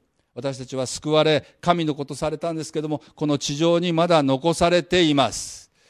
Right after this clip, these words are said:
それはこの地上で主イエス・キリストのなされた神の御業を完成させるためであると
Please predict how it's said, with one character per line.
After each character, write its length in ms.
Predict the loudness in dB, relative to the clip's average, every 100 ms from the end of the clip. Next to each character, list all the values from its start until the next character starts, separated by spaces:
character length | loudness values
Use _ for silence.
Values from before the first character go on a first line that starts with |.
| _ -4
そ 140 | 2
れ 60 | 4
は 120 | 4
こ 140 | 2
の 120 | 2
地 200 | 2 0
上 220 | 2 4 6
で 320 | 6 4 -2
主 220 | -4 -2
イ 160 | 0 4
エ 80 | 4
ス・ 160 | 2
キ 100 | 0
リ 100 | 0
ス 60 | 0
ト 120 | 0
の 100 | 0
な 160 | 2 2
さ 140 | 2
れ 100 | 2
た 260 | 4 2 2 _ 0
神 340 | 2 4 2
の 140 | 0 2
御 60 |
業 480 | 4 4 6 6 8
を 180 | 6 2 -10 -6
完 260 | 4 4 6
成 220 | 8 8
さ 140 | 6
せ 140 | 2 2
る 80 | 4
た 140 | 2
め 120 | 4
で 100 | 4
あ 40 | 4
る 120 | 4
と 240 | 2 2